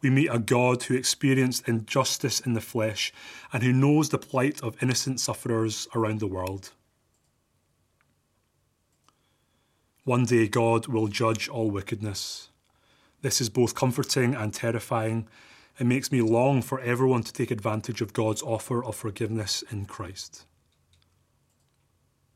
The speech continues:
Christian eschatology breeds compassion.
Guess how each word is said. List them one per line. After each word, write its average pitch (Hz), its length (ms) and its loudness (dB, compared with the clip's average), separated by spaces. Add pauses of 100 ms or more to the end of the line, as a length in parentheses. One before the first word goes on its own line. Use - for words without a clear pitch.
(920)
Christian 123 520 0
eschatology 113 760 0
breeds 110 240 0
compassion. 104 680 -4